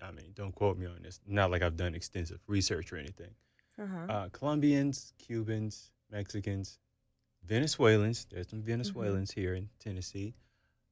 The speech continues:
Speaker 1: Um, actually, more Venezuelans than I thought. Um, I did say Salvadorians, right? And
Speaker 2: I think
Speaker 1: Guatemalans.
Speaker 2: so.
Speaker 1: Yes.
Speaker 2: What? Okay.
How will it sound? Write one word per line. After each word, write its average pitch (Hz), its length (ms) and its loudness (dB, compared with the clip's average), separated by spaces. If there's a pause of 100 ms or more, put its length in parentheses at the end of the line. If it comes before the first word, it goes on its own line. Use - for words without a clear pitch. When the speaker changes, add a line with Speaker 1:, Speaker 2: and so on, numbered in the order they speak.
(180)
Speaker 1:
Um, 95 500 -2
actually, 127 360 2 (120)
more 104 300 0
Venezuelans 113 640 -4
than 101 140 -4
I 92 240 -4 (160)
thought. 92 280 -4 (920)
Um, 104 520 0 (100)
I 107 60 -6
did 113 160 0
say 98 100 4
Salvadorians, 85 680 -2
right? - 240 -10 (340)
And 127 120 8 (140)
Speaker 2:
I 117 80 8 (140)
think 104 180 0
Speaker 1:
Guatemalans. - 80 -14
Speaker 2:
so. - 120 -20 (320)
Speaker 1:
Yes. - 320 -10 (180)
Speaker 2:
What? - 140 -16 (240)
Okay. 196 280 -2